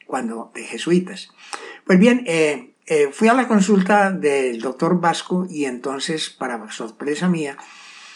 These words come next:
dijo que él no atendía, eh, esa, esa consulta, pues me hace una, una cosa muy preliminar, pero que no iba a fondo hasta que no estuvieran papá y mamá presentes.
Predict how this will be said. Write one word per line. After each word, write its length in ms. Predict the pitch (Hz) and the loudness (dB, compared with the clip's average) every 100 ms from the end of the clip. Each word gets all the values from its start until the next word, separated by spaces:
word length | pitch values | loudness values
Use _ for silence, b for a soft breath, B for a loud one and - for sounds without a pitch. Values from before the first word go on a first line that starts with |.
| B _ | B _
dijo 340 | - 143 147 180 | -8 -4 -4 -2
que 260 | 139 127 | -2 0
él 340 | 135 170 160 151 | 0 -4 -6 -4
no 320 | 160 180 185 | 0 0 -2
atendía, 800 | 147 143 135 123 143 156 175 180 | -6 -6 -8 -6 -2 0 0 -2
eh, 400 | 139 123 113 110 - | -8 -8 -8 -8 -8
esa, 540 | 143 170 165 156 - - | -6 -2 -2 -2 -6 -10
esa 220 | 165 185 | -4 -2
consulta, 600 | 185 185 - 160 - 202 | 4 4 6 2 0 -6
pues 220 | - - | -8 -12
me 100 | - | -10
hace 200 | 120 - | -8 -4
una, 240 | 175 190 175 | -2 -2 -2
una 200 | 175 185 | -4 -2
cosa 220 | 175 175 | -2 -2
muy 160 | 160 160 | -2 -2
preliminar, 720 | 175 175 190 196 190 190 185 B B | 0 4 6 6 4 2 -2 B B
pero 220 | 165 156 | 0 2
que 100 | 156 | 2
no 60 | 147 | 2
iba 180 | 165 185 | 4 4
a 60 | |
fondo 340 | 180 170 175 185 | 4 0 0 -2
hasta 300 | - - - | -4 -6 -6
que 120 | 135 | -4
no 100 | 135 | -4
estuvieran 580 | 160 - 165 156 160 156 | -4 0 2 2 0 -2
papá 420 | 135 123 147 156 156 | -6 -4 -2 -2 -2
y 80 | |
mamá 480 | 131 120 123 139 139 | -6 -6 -6 -8 -8
presentes. 760 | 139 135 - 127 - - - | -8 -4 -2 -2 -4 -10 -12